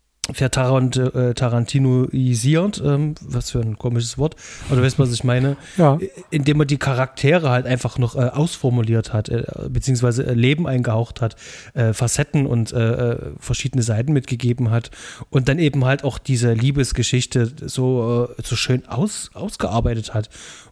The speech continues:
Speaker 1: Und natürlich dann halt auch mit dem Casting im Hinterkopf, die zwei Leute, sagst du, die haben eine Chemie, die will ich da sehen.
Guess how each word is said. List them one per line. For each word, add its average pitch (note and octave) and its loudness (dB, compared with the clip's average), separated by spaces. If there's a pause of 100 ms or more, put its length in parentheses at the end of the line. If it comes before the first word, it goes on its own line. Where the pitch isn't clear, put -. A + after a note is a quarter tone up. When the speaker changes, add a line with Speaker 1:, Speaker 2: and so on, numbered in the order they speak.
Speaker 1:
Und C3+ 0
natürlich D3 0
dann C3+ 0
halt C3+ 0
auch C3+ -4
mit C#3+ 2
dem C3 2
Casting G3+ -2
im C#3 2
Hinterkopf, B2+ -2
die B2+ -6
zwei B2 -2
Leute, D3+ 2
sagst A#2 -4
du, - -4
die B2+ -6
haben A#2+ -4
eine D#3 0
Chemie, F#3 2
die D#3+ 2
will C3+ 2
ich C3+ 0
da D3+ 2
sehen. F3 2